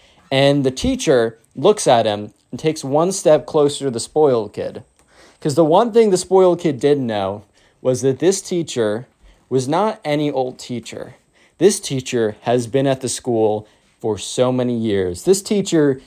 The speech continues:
is, doesn't just have tenure, he has, like, tenure plus, bro. He has, like, the next version of tenure. This guy is entrenched in the establishment of this school.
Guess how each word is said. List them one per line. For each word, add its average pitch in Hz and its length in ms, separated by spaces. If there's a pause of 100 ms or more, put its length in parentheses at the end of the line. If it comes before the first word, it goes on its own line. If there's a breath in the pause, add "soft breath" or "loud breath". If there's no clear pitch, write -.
(160 loud breath)
is, 151 260
doesn't 214 380
just 208 180
have 180 240
tenure, 151 640 (200 loud breath)
he 208 100
has, 185 180
like, 147 200
tenure 160 460
plus, 127 460
bro. 95 420 (220 soft breath)
He 190 140
has, 156 260
like, 135 180
the 135 140
next 147 400
version 131 340
of 113 140
tenure. 110 480 (260 soft breath)
This 196 180
guy 170 260
is 156 280
entrenched 147 800 (220 soft breath)
in 151 160
the 135 120
establishment 127 920 (360 soft breath)
of 127 240
this 120 200
school. 107 540